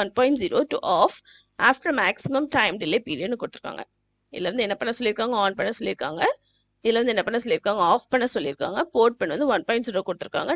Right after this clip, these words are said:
time period என்ன கொடுத்திருக்காங்க? maximum time delay தான் கொடுத்திருக்காங்க. First origin set பண்ணிக்கோங்க. ஆஃப் பண்ணோம் அப்படின்னா,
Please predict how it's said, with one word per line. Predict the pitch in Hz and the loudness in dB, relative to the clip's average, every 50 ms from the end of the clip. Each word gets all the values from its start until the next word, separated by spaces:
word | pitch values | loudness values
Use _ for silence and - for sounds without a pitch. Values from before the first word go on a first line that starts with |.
| - | 2
time | 277 226 233 226 226 | 2 2 2 2 2
period | 240 226 208 | 2 2 2
என்ன | 190 208 208 | 0 -2 -4
கொடுத்திருக்காங்க? | 214 208 - - - 170 190 302 311 233 | -6 -8 -6 -6 -4 -2 0 2 2 2
maximum | - - - - 220 226 226 240 | 2 0 -2 -4 -6 -4 -2 0
time | 202 190 196 - | 0 0 0 0
delay | 113 127 - - | -4 -2 0 0
தான் | 247 262 | 0 0
கொடுத்திருக்காங்க. | 254 202 - - - - 104 - - - _ _ _ _ _ _ _ _ _ _ _ _ _ | -2 -4 -6 -4 -4 -4 -4 -4 -6 -10 _ _ _ _ _ _ _ _ _ _ _ _ _
First | - 262 247 - 233 226 | -6 -4 2 4 6 6
origin | 233 233 226 240 262 269 - | 6 6 4 2 -2 0 0
set | 233 - - | -2 -2 -2
பண்ணிக்கோங்க. | 220 196 202 - - - - 330 359 480 605 - - - - - _ _ _ _ _ _ _ - 240 254 | -4 -6 -4 -2 0 0 2 2 2 2 2 0 -6 -16 -20 -20 _ _ _ _ _ _ _ 6 8 8
ஆஃப் | 294 302 - - | 8 6 4 4
பண்ணோம் | 262 262 269 285 285 | 6 6 8 6 6
அப்படின்னா, | 269 220 196 190 269 | 6 4 2 2 4